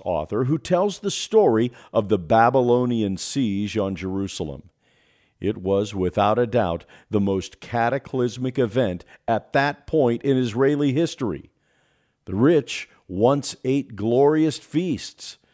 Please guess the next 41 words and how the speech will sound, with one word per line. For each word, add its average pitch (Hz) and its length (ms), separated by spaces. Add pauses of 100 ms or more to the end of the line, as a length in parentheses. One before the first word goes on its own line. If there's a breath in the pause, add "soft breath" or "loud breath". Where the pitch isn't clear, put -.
(500)
but 92 160
now 95 240
they 104 160
beg 87 260
in 87 80
streets. - 640 (720)
The 113 80
princes 110 680
were 117 200 (160 loud breath)
once 170 340
in 175 160
line 156 340
for 147 120
the 139 120
throne, 180 380 (200 loud breath)
but 131 120
now 156 300
they're 143 160
covered 151 400
with 113 200
soot 156 520
and 127 240 (180 loud breath)
are 135 300
indistinguishable 170 1200
from 135 220
the 135 80
rest. 139 480 (720 soft breath)
It 101 80
would 107 180
have 95 120
been 98 180
far 131 500
better 131 340
for - 140
the 101 120
people 120 460
to 101 140
die 101 400
by 123 220
the 120 120
sword, 80 520